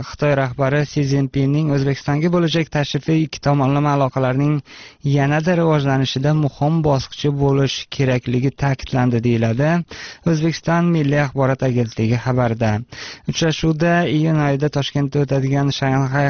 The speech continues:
hamkorlik tashkiloti sammiti muhim siyosiy voqea bo'lishi,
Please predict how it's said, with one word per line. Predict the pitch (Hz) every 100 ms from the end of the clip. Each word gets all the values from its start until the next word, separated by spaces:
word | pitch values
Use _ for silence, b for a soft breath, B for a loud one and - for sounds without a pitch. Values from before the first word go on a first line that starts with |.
| 127
hamkorlik | 139 131 131 127 135
tashkiloti | 131 127 - 131 131 143
sammiti | - 135 139 135 - 139 139 B B B B - 156
muhim | - 165 170
siyosiy | - 151 139 - 147
voqea | 147 131 147 143
bo'lishi, | 143 135 -